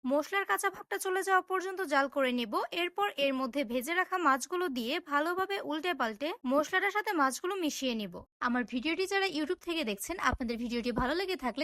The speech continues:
চ্যানেলটি সাবস্ক্রাইব করে দিবেন, আর Facebook থেকে দেখে থাকলে লাইক, কমেন্ট, শেয়ার করে পেজটির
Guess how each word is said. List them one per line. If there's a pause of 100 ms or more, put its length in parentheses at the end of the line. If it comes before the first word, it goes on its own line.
চ্যানেলটি
সাবস্ক্রাইব
করে
দিবেন, (160)
আর
Facebook
থেকে
দেখে
থাকলে (100)
লাইক,
কমেন্ট,
শেয়ার (100)
করে (120)
পেজটির